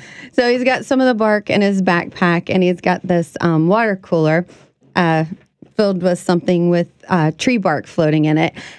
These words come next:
And, you know, I look at all these things and I go, "Hmm, who was the first person to decide that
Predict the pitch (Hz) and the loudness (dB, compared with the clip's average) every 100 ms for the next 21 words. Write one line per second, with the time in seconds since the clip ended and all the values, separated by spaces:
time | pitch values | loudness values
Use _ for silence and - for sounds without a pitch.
0 | - 262 269 294 339 330 311 320 370 403 | -4 -2 0 0 -2 0 0 0 0 2
1 | 320 269 254 254 226 226 233 254 247 240 | 2 2 0 0 0 0 2 0 2 2
2 | 240 254 277 508 523 226 196 - - _ | 0 0 -2 -4 0 2 0 -4 -20 _
3 | _ _ _ - - 392 427 427 415 427 | _ _ _ -12 -2 2 2 2 2 2
4 | 427 - 294 254 240 254 214 - 233 302 | 0 0 0 0 -2 -2 -2 -2 0 -2
5 | - - 190 190 196 185 - 190 196 190 | -6 -2 -2 0 0 -2 -2 -2 -2 -2
6 | 170 156 147 147 170 220 - _ _ _ | -2 0 2 2 0 -4 -14 _ _ _
7 | - 170 | -4 -4